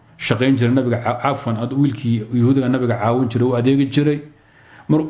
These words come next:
wuu xanuunsaday, Nabigaa boodoo soo salaamay. Markaasuu Nabigu wuxuu yidhi, "War, dad waan, waan ku arkaa, tii Allah ku haysay maad islaantid." Wuu islaamay.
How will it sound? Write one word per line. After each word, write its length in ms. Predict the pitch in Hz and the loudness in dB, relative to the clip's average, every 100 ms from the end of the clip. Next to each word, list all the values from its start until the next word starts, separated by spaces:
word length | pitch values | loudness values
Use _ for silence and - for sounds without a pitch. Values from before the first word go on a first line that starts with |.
| - - - | -8 -14 0
wuu 140 | 143 | 2
xanuunsaday, 580 | 147 135 131 117 139 139 | 2 2 0 2 2 2
Nabigaa 360 | 139 143 135 127 | 2 2 0 0
boodoo 300 | 123 135 120 | 0 0 -2
soo 160 | 120 135 | -2 -2
salaamay. 500 | - 135 135 143 143 - _ _ _ - - - - - | -2 0 0 -2 -6 -14 _ _ _ -20 -18 -18 -6 0
Markaasuu 500 | 143 127 135 123 135 | 0 2 -2 0 0
Nabigu 200 | 131 120 | 2 0
wuxuu 160 | 120 | 0
yidhi, 220 | 127 127 | 2 2
"War, 120 | 131 123 | 2 0
dad 160 | 120 | 0
waan, 240 | 135 143 135 131 | 0 0 -2 -2
waan 220 | 147 131 | 0 0
ku 80 | 120 | -2
arkaa, 420 | 110 113 101 98 - | -2 -2 -2 -4 -2
tii 100 | 139 | -2
Allah 280 | 139 139 120 | 0 -2 0
ku 60 | 123 | 0
haysay 360 | 117 113 135 | 0 0 0
maad 220 | 120 123 120 | 2 0 0
islaantid." 580 | - 120 120 117 95 | 0 2 0 -2 -2
Wuu 160 | - 156 | 0 2
islaamay. 460 | 117 - 101 90 | 0 -2 -4 -4